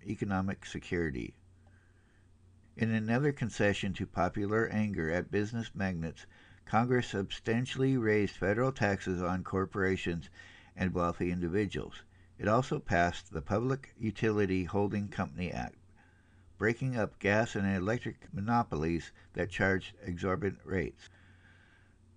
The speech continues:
The centerpiece of the Second New Deal and its most important concession to labor was the National Labor Relations Act, usually called the Wagner Act, after its author, Senator Robert Wagner of New York, and signed into law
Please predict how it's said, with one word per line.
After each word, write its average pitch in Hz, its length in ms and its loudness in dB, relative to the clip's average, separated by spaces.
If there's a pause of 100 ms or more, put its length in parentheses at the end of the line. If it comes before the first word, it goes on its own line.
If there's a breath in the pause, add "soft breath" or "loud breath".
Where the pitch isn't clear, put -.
(200)
The 120 100 2
centerpiece 139 640 2
of 104 160 0
the 85 80 -4
Second 104 420 -2
New 98 160 0
Deal 82 440 0 (100)
and 92 100 -4
its 95 220 -4
most 117 260 0
important 117 460 -4
concession 107 560 -2
to 120 120 -4
labor 92 440 2
was 90 220 -2
the 87 100 -6
National 107 440 -2
Labor 98 280 2
Relations 92 640 -2
Act, 69 340 -4 (640 soft breath)
usually 127 420 2
called 101 300 2
the 95 80 2
Wagner 92 460 2
Act, - 300 -8 (260)
after 95 320 2
its - 140 -4
author, 80 400 0
Senator 92 600 0
Robert 98 400 0
Wagner 87 440 2
of 85 200 -4
New 90 80 -2
York, 87 420 -2 (540 loud breath)
and 98 140 -2
signed 123 340 2
into 117 320 -2
law 90 380 2